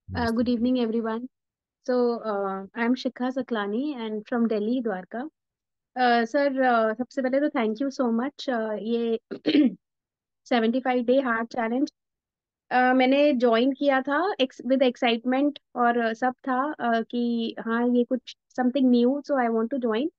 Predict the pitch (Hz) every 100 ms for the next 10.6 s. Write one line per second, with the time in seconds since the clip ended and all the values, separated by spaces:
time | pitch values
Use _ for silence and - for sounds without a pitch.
0 | _ _ _ _ - 269 269 277 262 254
1 | 247 247 247 233 269 269 254 247 220 -
2 | - _ _ _ _ _ 269 269 285 359
3 | 349 277 247 294 311 320 285 269 285 311
4 | 311 302 254 254 294 240 254 254 262 277
5 | 277 247 247 277 240 254 247 208 208 220
6 | 240 254 240 233 240 247 247 247 240 202
7 | 202 214 196 220 240 233 247 247 247 240
8 | 262 208 202 214 214 208 233 240 247 262
9 | - 226 240 240 240 226 - 226 196 196
10 | 196 208 196 185 196